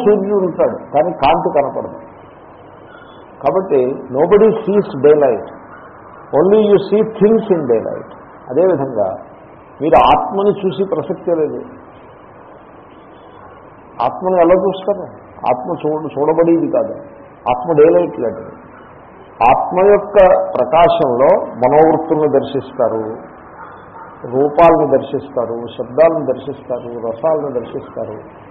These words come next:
నిజానికి శబ్ద, స్పర్శ, రూపరస, గంధములు అనేవి కూడా మనోవృత్తులే, అంతా మనస్సే.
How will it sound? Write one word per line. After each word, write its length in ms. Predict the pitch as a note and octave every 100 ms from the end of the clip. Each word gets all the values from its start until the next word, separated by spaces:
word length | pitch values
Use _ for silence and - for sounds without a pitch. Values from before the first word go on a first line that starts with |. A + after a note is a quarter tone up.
| - -
నిజానికి 520 | C3+ F3+ G#3 E3+ A#2 A#2+ F3 - - - - -
శబ్ద, 240 | C3+ D3 G3 F3+
స్పర్శ, 280 | - D#3+ - F#3+ D#3
రూపరస, 340 | D#3+ F3+ D3 D#3 C3+
గంధములు 400 | D3 D#3 D#3+ C#3+
అనేవి 260 | D3 E3 D#3+
కూడా 140 | D#3 D#3+ D3
మనోవృత్తులే, 600 | C#3+ D3+ C#3 - C3+ A#2+ - - - - - - - - - - - - - - - - - - - - A#2
అంతా 180 | A#2 D#3+ D3+
మనస్సే. 380 | D3 - D3